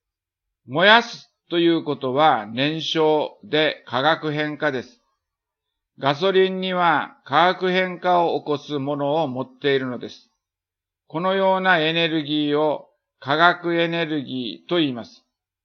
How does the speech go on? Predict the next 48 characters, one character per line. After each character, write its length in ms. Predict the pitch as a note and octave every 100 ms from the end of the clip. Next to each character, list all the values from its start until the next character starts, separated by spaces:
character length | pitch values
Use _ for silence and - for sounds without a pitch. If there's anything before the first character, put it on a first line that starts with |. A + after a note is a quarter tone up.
| _ _ _ _ _ -
炭 320 | F3+ A3+ A3+
素 220 | G3 F3
を 60 | C#3+
含 260 | B2+ D#3+
む 140 | D3+ C3+
化 180 | C#3 C#3+
合 260 | D3+ D3
物 320 | C3 C3+ -
を 380 | C3+ C3+ G#2 - _ _
有 360 | - C#3 E3+ F3+
機 180 | E3+ F3
物 440 | E3 E3 D#3+ D3 -
と 80 | -
言 120 | E3
い 40 | D3
ま 120 | C3
し 40 |
た 140 | - A#2
ね。 300 | C#3 D3 - _ _ _ _ _
生 340 | - F3 F#3+
命 280 | F3+ E3 D#3
に 160 | D3+ C3+
関 280 | C#3 D3+
係 280 | C#3 C#3 C3
が 180 | B2 B2
あ 60 | B2
り、 360 | C#3+ A#2 - _ _ _
生 360 | - E3 F3+
命 200 | E3+ D#3
の 160 | D3 C3+
体 440 | C3+ C3+ B2 C3
を 160 | D#3 C#3+
作 240 | - C#3
る 100 | C#3
も 120 | C#3
の 140 | C3 C3
で 120 | A#2
す。 240 | - - _ _ _ _ _ _ -
ガ 160 | C3
ソ 160 | C3+ F3
リ 140 | E3+
ン 180 | E3 D#3+
も 160 | F3+ D#3
有 340 | A#2+ D3+ D#3
機 160 | C3+ D3
物 300 | C#3+ C3+ C#3
で 120 | B2+
す。 240 | - _